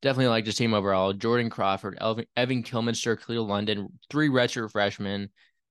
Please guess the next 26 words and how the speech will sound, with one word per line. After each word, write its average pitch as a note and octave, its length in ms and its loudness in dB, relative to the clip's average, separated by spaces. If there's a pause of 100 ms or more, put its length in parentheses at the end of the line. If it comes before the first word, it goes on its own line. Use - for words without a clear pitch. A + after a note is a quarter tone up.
(240)
So - 240 -4
I E3+ 180 0
honestly A2+ 320 -2
think G2 160 -4
this F#2+ 120 -6
team G2+ 140 -2
can F#2 120 -2
be F#2 140 0
really F2+ 260 0
good. F2 120 -6
Pat B2+ 220 -2
Kelsey G#2 320 -2
is F2+ 80 -6
an F#2+ 60 -4
amazing A2+ 480 2
coach. F#2 360 -4
They - 140 -2
lost G2 400 0
four D#3 220 2
games A#2+ 240 2
last A2 180 0
year, A2+ 80 -4
won A2 140 -2
over G2 180 -4
thirty C#3 320 -2
games. G2+ 500 -4